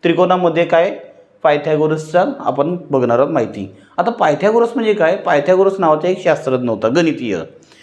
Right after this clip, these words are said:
त्याने काय म्हटलं की जे हा राईट अँगल बनतो या ठिकाणी, ठीक आहे, राईट अँगल, तर हा राईट अँगल ट्रायंगल जो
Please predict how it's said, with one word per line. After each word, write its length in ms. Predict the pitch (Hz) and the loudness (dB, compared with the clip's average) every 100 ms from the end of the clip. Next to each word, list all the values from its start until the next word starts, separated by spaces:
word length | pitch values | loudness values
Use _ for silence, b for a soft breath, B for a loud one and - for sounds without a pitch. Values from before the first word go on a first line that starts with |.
| b b - | b b -2
त्याने 220 | 165 220 | 0 2
काय 140 | 247 | 0
म्हटलं 440 | 247 214 156 165 262 - | 2 0 2 0 0 -4
की 220 | 262 240 | -4 -2
जे 240 | 214 233 233 | 0 2 4
हा 180 | 208 208 | 2 2
राईट 300 | 160 156 190 | 0 0 0
अँगल 380 | 190 202 202 208 - - - - | 0 0 -2 -4 -10 -20 -20 -10
बनतो 680 | 131 160 156 139 139 156 - | 0 2 2 2 2 0 -2
या 60 | 131 | -4
ठिकाणी, 420 | 131 120 120 160 285 - - | -2 -4 -4 -4 -6 -14 -6
ठीक 100 | 180 | 0
आहे, 100 | 131 | 2
राईट 240 | 131 135 | 2 0
अँगल, 300 | 135 127 170 - B B B B _ | -2 -2 -2 -2 B B B B _
तर 160 | 220 214 | 2 2
हा 260 | 185 202 | 2 2
राईट 240 | 208 165 180 | 4 2 0
अँगल 280 | 202 233 | 0 -2
ट्रायंगल 360 | - 180 180 | 0 0 0
जो 80 | 185 | 2